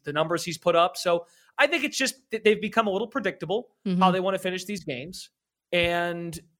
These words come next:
Speaker 1: it's more so now of Mitchell trusting what he has around him. And I would like to think, based on what this roster has done, it's, it feels weird to say because of how Utah, how good Utah was, their consistency at the end with players. I think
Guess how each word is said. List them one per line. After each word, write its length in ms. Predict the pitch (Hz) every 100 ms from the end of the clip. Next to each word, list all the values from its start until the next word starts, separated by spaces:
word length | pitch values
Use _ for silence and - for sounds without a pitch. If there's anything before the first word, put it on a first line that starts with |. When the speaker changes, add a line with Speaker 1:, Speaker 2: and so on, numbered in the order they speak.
| _
Speaker 1:
it's 400 | 92 160 165 160
more 180 | 165 175
so 180 | 170 180
now 200 | 165 170
of 100 | 151
Mitchell 320 | 165 165 170
trusting 600 | 165 175 170 - 170 165
what 120 | 160
he 80 | 160
has 240 | 160 160 156
around 340 | 160 214 196
him. 240 | 151 180
And 220 | 151 147 - _ _ _ _ -
I 120 | 143
would 140 | 233 160
like 180 | 143 143
to 60 |
think, 320 | 139 156 185
based 260 | 160 156 165
on 300 | 160 156 147
what 180 | 160 160
this 200 | 151 156
roster 360 | 156 170 160
has 160 | 147 135
done, 240 | 156 190
it's, 280 | 151 147 -
it 140 | 156 -
feels 200 | 180 143
weird 200 | 170 147
to 60 |
say 200 | - 180
because 240 | 160 151 135
of 80 |
how 120 | 160 147
Utah, 640 | 127 180 180 175 151 143 - _ _ _
how 180 | - 180
good 300 | 170 202 156
Utah 420 | 196 196 185 170
was, 320 | 156 165 165 139
their 120 | 151
consistency 880 | - 147 - 196 190 180 165 175
at 120 | 151 147
the 140 | 147
end 220 | 156 156
with 220 | 139 143
players. 420 | - 160 156 143 151
I 60 |
think 240 | 160 160